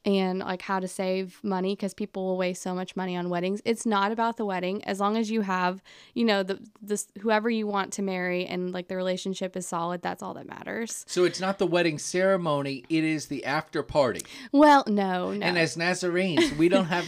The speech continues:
Speaker 2: we don't
Speaker 1: <laughs> No.
Speaker 2: party too much.
Speaker 1: Listen, you, we could
Speaker 2: Mm.
Speaker 1: get them on the side of the road, like, on a cliff somewhere, put some flowers in her hair. It would look beautiful. It would be amazing. Let's
Speaker 2: Are
Speaker 1: do
Speaker 2: you
Speaker 1: that.
Speaker 2: saying you wanna push my daughter off the cliff?
Speaker 1: No, I'm saying she could elope and we
Speaker 2: Oh.
Speaker 1: could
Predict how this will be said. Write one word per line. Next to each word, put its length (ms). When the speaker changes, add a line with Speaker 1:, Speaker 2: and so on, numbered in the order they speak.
Speaker 2:
we 60
don't 100
Speaker 1:
<laughs> 40
No. 40
Speaker 2:
party 260
too 160
much. 140
Speaker 1:
Listen, 500
you, 140
we 160
could 280
Speaker 2:
Mm. 20
Speaker 1:
get 320
them 420
on 200
the 100
side 640
of 160
the 120
road, 420
like, 160
on 140
a 80
cliff 420
somewhere, 680
put 160
some 160
flowers 480
in 100
her 120
hair. 240
It 120
would 120
look 180
beautiful. 500
It 140
would 180
be 140
amazing. 580
Let's 260
Speaker 2:
Are 60
Speaker 1:
do 80
Speaker 2:
you 60
Speaker 1:
that. 80
Speaker 2:
saying 200
you 120
wanna 180
push 240
my 160
daughter 260
off 180
the 80
cliff? 300
Speaker 1:
No, 180
I'm 160
saying 280
she 220
could 160
elope 500
and 160
we 60
Speaker 2:
Oh. 120
Speaker 1:
could 160